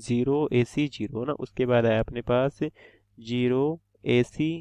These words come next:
ज़ीरो, उसके बाद आया अपने पास ज़ीरो ज़ीरो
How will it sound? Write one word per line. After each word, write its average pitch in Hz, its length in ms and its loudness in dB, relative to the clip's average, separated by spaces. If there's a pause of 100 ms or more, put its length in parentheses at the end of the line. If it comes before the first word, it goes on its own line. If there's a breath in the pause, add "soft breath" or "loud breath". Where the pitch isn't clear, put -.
(180)
ज़ीरो, 139 260 -2
उसके 139 300 -4
बाद 131 200 2
आया 113 100 4
अपने 123 180 -2
पास 131 240 0
ज़ीरो 120 440 -2 (140)
ज़ीरो 117 460 -2